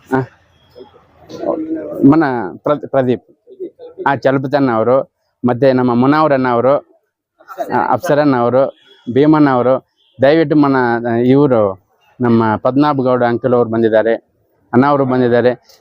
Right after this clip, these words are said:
ದಯವಿಟ್ಟು ಸುಮಾರು ಜನ ಬಂದಿದ್ದಾರೆ, ಯಾಕೆಂದ್ರೆ ಹೇಳ್ತಾ ಹೋದ್ರೆ ತುಂಬಾ ಲೀಸ್ಟ್ ಇದೆ. ಯಾಕಂದ್ರೆ ನಮ್ಮ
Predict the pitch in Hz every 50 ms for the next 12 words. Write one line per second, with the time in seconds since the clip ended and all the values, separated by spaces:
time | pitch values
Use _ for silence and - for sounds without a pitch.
0 | _ - 127 139 156 160 143 160 151 127 - - _ - - - 170 185 202 214
1 | 226 196 214 208 208 175 180 180 175 165 147 151 160 143 170 160 160 160 160 147
2 | 131 120 117 127 147 156 156 175 165 156 147 156 160 160 - _ 147 151 156 165
3 | 156 135 - _ _ _ _ _ - - _ _ 139 143 170 170 - 151 143 147
4 | 160 151 170 160 160 165 175 180 180 175 - _ _ _ _ _ _ - _ _
5 | 143 143 143